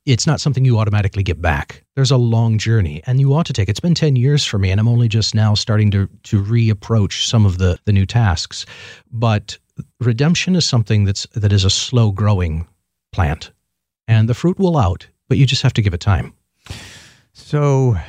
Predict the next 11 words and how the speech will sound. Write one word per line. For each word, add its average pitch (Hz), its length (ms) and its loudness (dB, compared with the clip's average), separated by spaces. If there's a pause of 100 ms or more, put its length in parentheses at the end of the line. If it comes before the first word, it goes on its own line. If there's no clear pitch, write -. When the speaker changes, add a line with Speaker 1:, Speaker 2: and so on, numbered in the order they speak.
(140)
Speaker 2:
you 147 160 0
lost 147 320 0
everything 131 440 2
back 117 220 2
in 107 120 2
twenty 120 320 0
thirteen, 101 840 2 (760)
but 101 540 -2 (220)
you're 117 140 -2
gaining 117 400 2
things 101 500 0